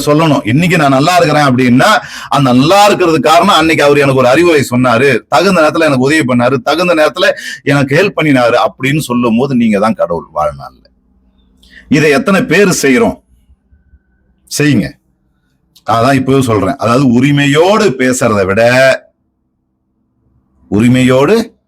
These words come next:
பேசுவதை விட, அதையும் தாண்டி இவ்வளவு நேரம் நான் சொல்லிட்டு இருந்தேன்னு சொல்லுங்க.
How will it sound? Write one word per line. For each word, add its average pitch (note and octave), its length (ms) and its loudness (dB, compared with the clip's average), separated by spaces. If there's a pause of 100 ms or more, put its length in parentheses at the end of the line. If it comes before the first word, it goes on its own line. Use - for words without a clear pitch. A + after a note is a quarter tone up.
(640)
பேசுவதை C3+ 720 0
விட, A#2+ 480 -2 (1900)
அதையும் A2+ 440 0
தாண்டி D3 420 0
இவ்வளவு A#2+ 260 0
நேரம் C3 160 0
நான் A2 120 -2
சொல்லிட்டு A#2 300 -2
இருந்தேன்னு A2 180 0
சொல்லுங்க. F2 400 -8